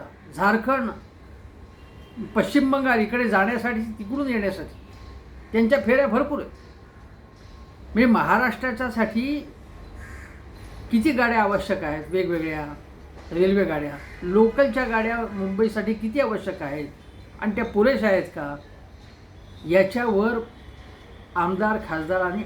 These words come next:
आवाज उठवण्याची गरज आहे. पण जाहिरातबाजी करण्यामध्ये या सरकारला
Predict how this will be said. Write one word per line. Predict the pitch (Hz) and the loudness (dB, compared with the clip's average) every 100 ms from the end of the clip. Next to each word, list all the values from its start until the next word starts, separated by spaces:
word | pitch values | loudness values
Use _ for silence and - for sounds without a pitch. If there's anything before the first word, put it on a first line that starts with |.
| - | -4
आवाज | 156 151 202 185 | -2 0 0 0
उठवण्याची | 175 185 175 170 180 | -4 -2 -2 -2 -2
गरज | 156 160 143 | -2 -4 -6
आहे. | - - - - - - - - - - - - - - - - - - - - - - - - - - - - - - | -10 -16 -20 -20 -20 -20 -20 -20 -20 -20 -20 -18 -18 -18 -20 -20 -20 -20 -20 -20 -20 -20 -18 -18 -18 -16 -18 -18 -4 2
पण | 269 | 4
जाहिरातबाजी | 196 165 156 190 247 208 202 196 220 | 2 0 2 2 2 0 0 0 -2
करण्यामध्ये | 190 180 190 180 180 190 | 0 0 0 -2 0 0
या | 165 | 0
सरकारला | 165 160 147 160 160 190 | -4 -4 -4 -6 -4 -4